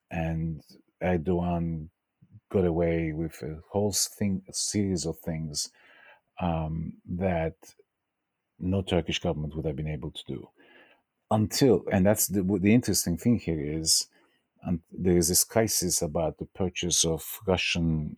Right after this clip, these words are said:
anti-aircraft missile system, the S four hundreds, that finally, um, and that's not even Trump, I think it's a bureaucracy, the Pentagon, which has always been very pro-Turkish, said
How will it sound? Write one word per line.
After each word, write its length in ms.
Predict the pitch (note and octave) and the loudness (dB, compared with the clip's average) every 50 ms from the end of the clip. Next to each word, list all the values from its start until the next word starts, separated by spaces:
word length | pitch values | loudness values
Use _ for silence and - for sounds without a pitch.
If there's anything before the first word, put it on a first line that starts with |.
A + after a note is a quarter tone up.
| _ - | _ 0
anti-aircraft 840 | - F2+ F2 - F2+ E2+ D#2+ E2 F2+ F#2 - - - D#2+ D#2 D#2 - _ | 2 2 2 4 4 4 6 6 4 2 0 -4 -4 -4 -4 -4 -4 _
missile 380 | - E2+ E2+ - - F2+ E2 D#2+ | -6 -2 0 0 0 0 0 -2
system, 720 | D2+ - - D#2 - - - - D#2+ D2+ D2+ D2+ C#2+ - _ _ _ _ _ _ _ - | -2 -4 -4 -2 -4 -4 -4 -4 -6 -6 -6 -8 -8 -12 _ _ _ _ _ _ _ -2
the 120 | F2 E2 | 0 2
S 160 | F2 E2+ - | 2 4 2
four 240 | - - - E2 D#2+ | 2 0 0 -2 -2
hundreds, 760 | - - G2 G2 F#2 D#2+ D2+ - - C#2+ - - - - - _ _ _ _ _ _ _ _ _ _ | -2 0 0 0 0 0 -2 -4 -4 -4 -4 -8 -8 -8 -10 _ _ _ _ _ _ _ _ _ _
that 180 | - - - - | -6 -6 -6 -6
finally, 880 | - - - - A#2 B2 B2+ A#2 G#2 F#2 E2 D2+ D2+ - G#2+ - F2 _ _ _ _ _ _ - - | -10 -4 2 4 6 6 8 6 6 6 4 2 -2 -6 -10 -14 -16 _ _ _ _ _ _ -8 -4
um, 720 | F3 F3 E3 D#3+ D#3+ D#3 D3+ D3+ D3+ D#3 - - - - _ _ _ _ _ _ _ _ _ _ _ _ _ _ - | -2 0 0 0 -2 -2 -4 -6 -6 -6 -8 -8 -10 -12 _ _ _ _ _ _ _ _ _ _ _ _ _ _ -2
and 120 | - F#2 F2+ | 0 4 4
that's 200 | G2+ G#2 - - | 4 4 4 2
not 160 | G#2 F#2 D#2 | 2 2 2
even 200 | F2 D#2 E2 D2+ | 2 0 0 -2
Trump, 280 | - - B2 A#2+ - - | -2 0 0 0 0 -2
I 80 | - | -4
think 220 | - - F2+ D#2+ D#2 | -2 -2 -2 -2 -2
it's 140 | D2+ - | -2 -4
a 40 | - | -4
bureaucracy, 720 | C2+ - E2 D2 G2 G2+ G2 - - E2 - - - C#2 | -4 -6 0 2 4 2 2 0 -2 -4 -2 -2 -2 -4
the 100 | B1+ - | -8 -8
Pentagon, 720 | - - G#2+ G#2 F#2+ - E2+ D2+ E2+ E2 D2+ D2+ D2+ D2 - _ _ - - - - - _ _ _ _ _ _ | -4 0 0 0 0 0 -2 -2 0 -2 -2 -2 -6 -8 -10 _ _ -20 -20 -20 -20 -20 _ _ _ _ _ _
which 260 | - - E2+ - - | -8 -6 -6 -6 -6
has 180 | - F2+ E2+ D#2 | -6 -4 0 4
always 280 | F#2 G2 G#2 G#2+ F#2+ D2+ | 4 6 6 6 6 4
been 200 | - E2+ E2 D2+ | 2 -2 0 0
very 200 | F2 E2 D#2 D#2 | 2 0 0 0
pro-Turkish, 760 | - - E2+ - - - - - - F3 E3 - - - - _ _ _ _ _ _ | -2 -4 -4 -2 2 2 2 2 2 -2 -4 -4 -4 -6 -8 _ _ _ _ _ _
said 360 | - - - G2 E2+ D#2+ D#2 | -2 0 2 2 2 0 -2